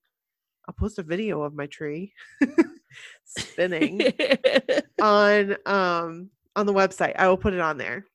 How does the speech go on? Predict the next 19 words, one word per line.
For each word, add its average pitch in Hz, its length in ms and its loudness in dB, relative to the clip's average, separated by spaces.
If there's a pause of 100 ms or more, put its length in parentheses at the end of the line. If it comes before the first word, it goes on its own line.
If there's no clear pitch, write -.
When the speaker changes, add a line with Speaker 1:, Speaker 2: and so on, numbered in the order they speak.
(1800)
Speaker 2:
<coughs> - 0 -
Excuse - 340 0
me. - 60 -2 (100)
Speaker 1:
So, 247 760 2 (720)
color 311 360 0
lights. - 640 -6 (1040)
Okay. 180 520 -2 (560)
I 220 100 -2
think 277 340 -4
that 392 140 0 (120)
the, - 160 -2
I 214 60 2
feel 254 240 -2
like 339 180 0
this 240 160 -2
was 233 140 -2
an 226 80 0
eighties 165 360 -2
thing, 135 380 -4